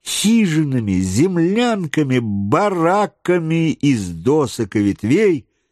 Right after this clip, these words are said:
В центре возвышалась правительственная палатка, над которой развивался британский флаг. Вокруг располагались синие тиковые палатки государственных чиновников,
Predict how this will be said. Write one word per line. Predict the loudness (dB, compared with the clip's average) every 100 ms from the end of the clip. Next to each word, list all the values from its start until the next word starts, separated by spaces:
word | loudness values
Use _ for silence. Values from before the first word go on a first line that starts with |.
| _ _ _ _ _ _ _
В | -10
центре | -2 0 0 0 0
возвышалась | 0 -2 -2 -2 0 -2 -2 -6
правительственная | -2 0 2 0 0 -2 -4 -2 0 0 0 -2
палатка, | -2 0 0 -2 -4 -8 -10 -10 _ _ _ _ _ _ _ _ _ _ _ -6
над | -2 -2
которой | 0 0 2 2 2
развивался | 2 0 0 0 0 -2 -2
британский | -2 0 -2 -2 -4 -4 -4
флаг. | -2 -2 -2 -2 -12 -20 _ _ _ _ _ _ _ -2
Вокруг | 0 0 0 0 0 -2
располагались | -2 0 0 0 0 0 -2 -4
синие | -6 -2 0 2 2 0
тиковые | -2 -4 -2 0 2 0
палатки | 0 0 0 -4 -4 -2 -2 -4 _ _ _ _ _ _
государственных | -2 -2 0 -2 -2 -6 -6 -6 -6
чиновников, | -4 0 0 0 -2 -4 -4 -6